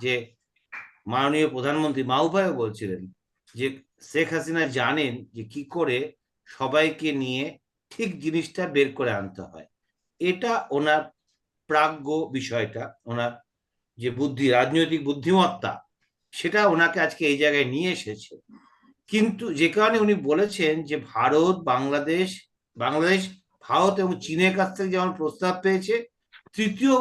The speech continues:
পক্ষের কাছ থেকেও প্রস্তাব তিনি পেয়েছেন। সবটা খতিয়ে দেখি সবচেয়ে যেটা ভালো হবে সেটা গ্রহণ করা হবে। একদমই তাই,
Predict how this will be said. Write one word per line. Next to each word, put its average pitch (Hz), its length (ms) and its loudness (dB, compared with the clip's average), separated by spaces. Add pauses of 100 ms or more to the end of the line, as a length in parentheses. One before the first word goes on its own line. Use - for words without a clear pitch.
(140)
পক্ষের 226 380 2
কাছ 226 180 0 (120)
থেকেও 220 300 2
প্রস্তাব 190 400 2
তিনি 156 180 -2
পেয়েছেন। 135 480 0 (440)
সবটা 180 540 0 (160)
খতিয়ে 185 340 2
দেখি 190 340 0 (460)
সবচেয়ে 196 580 -4
যেটা 202 180 2
ভালো 131 320 0
হবে 151 220 0
সেটা 175 240 -4
গ্রহণ 127 340 -2
করা 107 200 -2
হবে। 85 260 -6 (840)
একদমই 151 400 0
তাই, 120 220 0